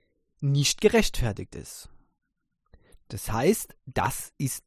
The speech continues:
nicht legal. Diese,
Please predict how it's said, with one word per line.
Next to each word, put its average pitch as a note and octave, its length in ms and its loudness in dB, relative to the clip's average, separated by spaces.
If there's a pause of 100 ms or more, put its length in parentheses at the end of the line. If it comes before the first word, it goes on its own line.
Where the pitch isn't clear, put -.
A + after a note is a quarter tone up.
nicht A#2+ 640 -2
legal. A#2 680 4 (1700)
Diese, D#3+ 840 4